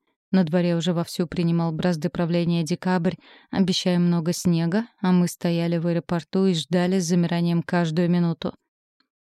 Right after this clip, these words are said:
"Почему так долго?" — спрашивает мама, нервничая.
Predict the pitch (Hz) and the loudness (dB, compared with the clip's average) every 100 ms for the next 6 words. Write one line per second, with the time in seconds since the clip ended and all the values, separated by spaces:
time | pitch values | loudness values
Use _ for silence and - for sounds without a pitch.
0 | _ - 180 - 165 190 185 185 214 160 | _ -8 -6 -2 -2 0 4 6 6 4
1 | 160 _ _ _ _ - - - 160 - | -2 _ _ _ _ -20 -10 -6 -4 -2
2 | 202 220 175 165 175 170 170 165 175 - | -2 0 0 2 2 2 0 0 -2 -2
3 | 185 | -10